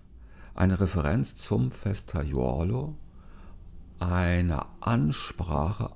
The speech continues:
auf den alltäglichen Erfahrungsbereich des Menschen Mitte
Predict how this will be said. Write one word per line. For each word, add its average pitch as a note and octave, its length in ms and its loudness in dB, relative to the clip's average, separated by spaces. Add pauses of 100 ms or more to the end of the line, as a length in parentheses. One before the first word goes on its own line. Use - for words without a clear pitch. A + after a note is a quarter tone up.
auf C#3 360 2
den G2+ 180 0
alltäglichen - 640 -2
Erfahrungsbereich E2 1300 0 (480)
des - 180 0
Menschen F2 560 4
Mitte E2+ 380 2